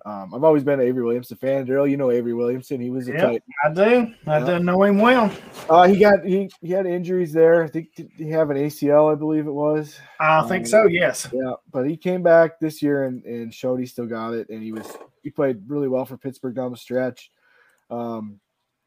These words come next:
Speaker 1: another linebacker I had here, uh, is Devondre Campbell. Um, he had that big year with Atlanta two years ago. He had, like, a hundred twenty-nine tackles, I think it was.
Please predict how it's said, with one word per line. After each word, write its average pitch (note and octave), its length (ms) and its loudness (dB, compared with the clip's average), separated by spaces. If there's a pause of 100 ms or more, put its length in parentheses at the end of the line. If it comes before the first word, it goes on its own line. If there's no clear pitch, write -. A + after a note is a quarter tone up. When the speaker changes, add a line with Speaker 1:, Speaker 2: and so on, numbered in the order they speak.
(560)
Speaker 1:
another D3+ 220 2
linebacker D3 580 2
I - 20 -6
had C3+ 220 -2
here, C3+ 320 -4 (140)
uh, A2+ 200 -6
is G2 60 -18
Devondre C#3+ 500 -6
Campbell. B2 480 -8 (240)
Um, A2 400 -14 (520)
he D#3 80 2
had E3 140 6
that C3 160 2
big D#3+ 200 0
year D#3 240 4
with C#3+ 160 -2
Atlanta B2 580 -6 (100)
two B2+ 140 -8
years A#2+ 220 -6
ago. A2 320 -12
He A2+ 80 -10
had, G#2+ 160 -12
like, G#2 160 -14
a G2+ 60 -20
hundred B2 200 -14
twenty-nine A2 360 -12
tackles, A2+ 420 -14
I A2+ 80 -14
think A#2 160 -14
it G#2+ 80 -14
was. A2+ 320 -12